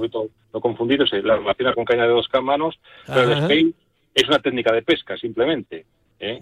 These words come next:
Speaker 2: Ya,
Speaker 1: Es
Speaker 2: ya,
Speaker 1: un
Speaker 2: ya,
Speaker 1: robot
Speaker 2: ya.
Speaker 1: que previamente hacemos un cambio de dirección, con lo cual se puede hacer con una mano y con dos, con las dos.
Speaker 2: Buah.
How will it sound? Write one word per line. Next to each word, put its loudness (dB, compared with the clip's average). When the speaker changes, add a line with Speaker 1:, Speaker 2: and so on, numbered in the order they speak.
Speaker 2:
Ya, -10
Speaker 1:
Es -4
Speaker 2:
ya, -4
Speaker 1:
un -6
Speaker 2:
ya, 0
Speaker 1:
robot 2
Speaker 2:
ya. -12
Speaker 1:
que -8
previamente -8
hacemos -8
un -8
cambio -2
de -2
dirección, 0
con -10
lo -8
cual -2
se -12
puede 0
hacer -8
con -2
una 0
mano 0
y -4
con -8
dos, -18
con -10
las -4
dos. -8
Speaker 2:
Buah. -14